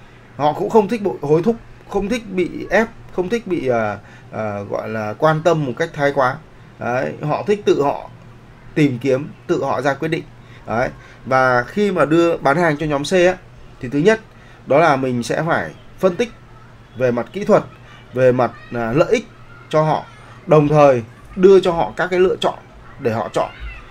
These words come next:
Họ thích ra quyết định hơn là cái việc mà mình ra quyết định thay cho họ. Nhưng cái người nhóm S ấy, thì họ thích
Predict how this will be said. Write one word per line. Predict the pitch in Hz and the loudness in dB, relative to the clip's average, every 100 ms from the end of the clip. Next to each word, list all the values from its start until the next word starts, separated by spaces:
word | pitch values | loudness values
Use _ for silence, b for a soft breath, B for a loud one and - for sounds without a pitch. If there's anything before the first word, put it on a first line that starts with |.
| - | -4
Họ | 170 170 - | 2 2 2
thích | 233 156 | -6 0
ra | 180 170 165 156 | 2 2 -2 -6
quyết | 226 | -2
định | 214 180 - - - | -2 -4 -14 -14 4
hơn | 180 175 156 | 4 4 2
là | 131 | 0
cái | 113 147 | 0 -2
việc | 170 135 123 | 0 -2 -4
mà | 110 | -6
mình | 123 117 | -4 -2
ra | 135 | -2
quyết | 175 | -2
định | 160 - - - - | -6 -10 -20 -20 -2
thay | 151 147 | 0 0
cho | 139 | -2
họ. | 131 - - B B B - | -4 -8 -16 B B B -2
Nhưng | 220 | 0
cái | 220 | 2
người | 226 196 | 4 4
nhóm | 156 156 | 2 0
S | 220 240 | 0 0
ấy, | 233 - 131 | -4 -10 -10
thì | 135 | -6
họ | 127 - | -4 -4
thích | - | -4